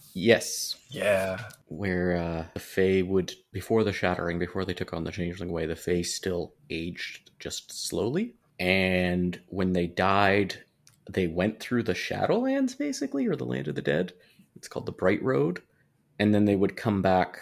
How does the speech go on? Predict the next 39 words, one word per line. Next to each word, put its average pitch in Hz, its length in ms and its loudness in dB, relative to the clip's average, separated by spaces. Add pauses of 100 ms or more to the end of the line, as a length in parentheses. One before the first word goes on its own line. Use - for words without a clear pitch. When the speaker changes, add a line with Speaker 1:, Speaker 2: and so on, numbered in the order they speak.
(240)
Speaker 1:
different, - 360 -4 (680)
but - 100 -14
they 101 60 -2
would 90 220 -2
come 65 180 -6
back, - 480 -8 (440)
or 110 120 6
at 98 60 2
least 104 220 0
in 80 80 -10
theory, 71 240 -4
sometimes - 400 -6
come - 140 -10
back. - 300 -12 (360)
Uh, 90 300 -2
and 98 140 6
that 107 100 8
was 113 180 2
the - 220 -2
only 110 240 6
way 104 140 6
they 98 80 2
could - 140 -8
change - 340 -6
courts, - 560 -8 (180)
too. - 300 -8 (420)
Speaker 2:
I 127 60 0
think 226 180 4
the 175 60 2
Bright 123 280 10
Road 107 160 8
is 101 120 0
actually 101 320 6
supposed 104 380 -2
to - 60 -8
be 95 120 0
the 156 160 -2
journey 98 360 2
itself, - 720 -2